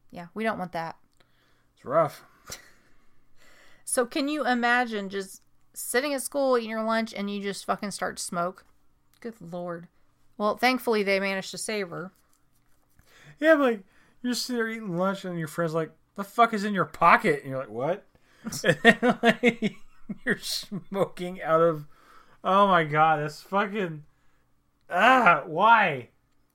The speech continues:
Speaker 2: Why do that?
Speaker 1: Well, at this point, a neighbor who was a spiritualist by the last name of Volpe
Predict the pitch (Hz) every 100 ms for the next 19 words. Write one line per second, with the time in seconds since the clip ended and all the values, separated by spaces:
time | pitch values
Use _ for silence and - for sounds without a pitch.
0 | - 233 294 311 302 147 113 - _ _
1 | _ _ _ _ _ 247 247 247 - 226
2 | 330 330 - 339 285 262 233 _ 220 220
3 | 269 294 294 294 240 240 220 214 196 -
4 | 320 330 - 233 220 220 220 220 208 196
5 | 196 196 - 208 190 180 202 226 226 190
6 | 170 165